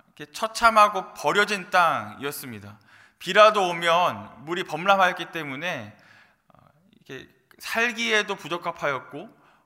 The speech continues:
목축을 하거나 무언가, 무언가를 농작하기에도 굉장히 부적합한 땅이었습니다. 마치 버려진 것만 같은 그 땅에 머물고 있는 것이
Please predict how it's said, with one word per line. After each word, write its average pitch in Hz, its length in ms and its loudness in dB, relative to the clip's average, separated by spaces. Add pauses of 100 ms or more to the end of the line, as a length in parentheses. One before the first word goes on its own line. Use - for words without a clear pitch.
(360)
목축을 190 560 -4
하거나 175 560 4
무언가, 196 500 -2 (160)
무언가를 190 460 -4
농작하기에도 185 1120 -2 (320)
굉장히 170 280 -10
부적합한 190 800 -4
땅이었습니다. 170 840 -2 (420)
마치 170 540 -4 (380)
버려진 196 560 -2
것만 180 400 -2
같은 170 400 -6
그 160 260 -10
땅에 190 380 2
머물고 151 420 -6
있는 131 200 -10
것이 120 460 -8